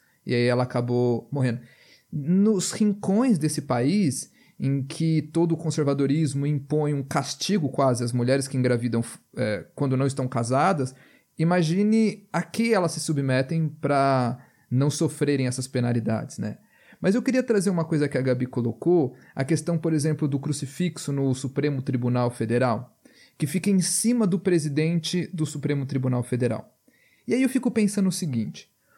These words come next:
o S T F é uma instituição laica do Estado brasileiro,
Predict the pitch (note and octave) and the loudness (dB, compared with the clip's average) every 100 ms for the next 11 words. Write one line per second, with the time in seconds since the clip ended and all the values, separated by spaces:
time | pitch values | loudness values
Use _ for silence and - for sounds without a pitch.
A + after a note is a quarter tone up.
0 | - E3 A#3 A#3+ - C#3 E3+ G3 C#3 D#3 | -4 0 2 0 0 2 2 0 -2 0
1 | E3 - E3 - C#3+ A#2 A2 - A#2+ A#2 | -2 -4 -4 -2 0 0 -2 -4 -2 2
2 | A#2 C3 - C#4+ - _ _ - C#3 G#3 | 2 0 -2 -4 -6 _ _ -6 0 0
3 | - - - F#3 G#3 F#3+ D3 D3 C3 A#2 | -2 -6 -2 0 2 0 0 0 0 2
4 | A2+ C3 | 2 0